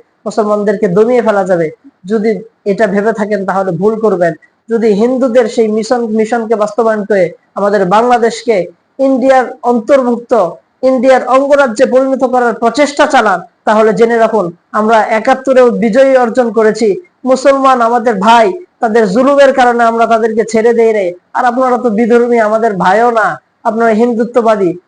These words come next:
ভুলে যাবেন না। আমরা একাত্তরে যেভাবে তাড়াতে তাদেরকে পেরেছি, আপনাদেরকে তাড়াতে আমাদের বেশি সময় লাগবে না ইনশাআল্লাহ।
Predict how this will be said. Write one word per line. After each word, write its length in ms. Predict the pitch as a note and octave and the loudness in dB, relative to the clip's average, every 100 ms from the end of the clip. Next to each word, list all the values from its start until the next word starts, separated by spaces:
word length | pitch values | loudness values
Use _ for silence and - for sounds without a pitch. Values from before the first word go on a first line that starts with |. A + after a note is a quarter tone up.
| _ | _
ভুলে 240 | F3+ A3+ A#3+ | 0 2 4
যাবেন 280 | B3 A#3 A3 | 2 0 0
না। 200 | G#3 G3+ | 0 0
আমরা 200 | G#3+ G#3+ | 0 0
একাত্তরে 480 | G#3+ A#3+ A#3+ A#3+ A3+ | 0 -2 0 -2 0
যেভাবে 340 | A3 G#3+ A3 | 0 0 0
তাড়াতে 420 | A3 A3+ A#3 A#3+ | 2 2 2 0
তাদেরকে 360 | A3+ G#3 G#3+ G#3+ | -2 -2 -2 -2
পেরেছি, 540 | A3+ A3 A3 G3+ F3+ - - | -2 -2 0 -2 -4 -10 -6
আপনাদেরকে 720 | G#3+ A#3+ A3+ A3 G3 G3 G#3+ | -2 0 0 -2 -2 -2 -2
তাড়াতে 380 | A3 G#3+ G#3+ G#3+ | 0 0 0 -2
আমাদের 380 | G3 G3 G3 | -4 -2 -2
বেশি 300 | F3+ G3 F3+ | -2 -4 -4
সময় 340 | D#3+ G#3 G#3+ G#3+ | -6 -4 0 0
লাগবে 320 | G3 E3+ E3 | 0 -2 -4
না 80 | E3 | -4
ইনশাআল্লাহ। 600 | E3 E3 F3 D#3 D3+ C#3+ | -6 -4 -4 -2 -4 -6